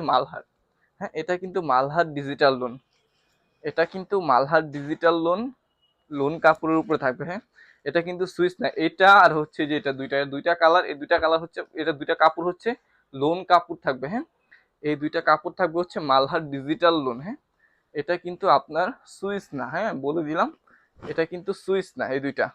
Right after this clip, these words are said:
যেমন ফ্রন্ট পার্টটা হচ্ছে এটা, একটা হচ্ছে পেঁয়াজ কালার আর একটা হচ্ছে কি সি গ্রিন কালার। হ্যাঁ, সি গ্রিন বলেন বা সি ব্লু বলেন।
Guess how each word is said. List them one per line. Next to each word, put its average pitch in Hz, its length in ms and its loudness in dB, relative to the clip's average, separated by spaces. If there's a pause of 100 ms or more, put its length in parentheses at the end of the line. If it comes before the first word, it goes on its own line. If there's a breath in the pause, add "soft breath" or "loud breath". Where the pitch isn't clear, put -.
(340)
যেমন 127 200 -6
ফ্রন্ট 131 200 -4
পার্টটা 147 260 -4
হচ্ছে 135 200 -10
এটা, - 100 -18 (380)
একটা - 240 -8
হচ্ছে 170 160 -6 (100)
পেঁয়াজ 185 340 0
কালার 208 280 4
আর 147 140 2
একটা 156 180 -4
হচ্ছে 175 240 -8
কি 226 80 -12 (140)
সি 190 120 -8 (120)
গ্রিন 147 260 -4
কালার। 135 260 0
হ্যাঁ, 254 200 -6
সি 180 140 -8 (200)
গ্রিন 170 260 -4
বলেন 208 240 -2
বা 214 140 -2
সি 165 80 -10 (120)
ব্লু 147 220 0
বলেন। 214 180 2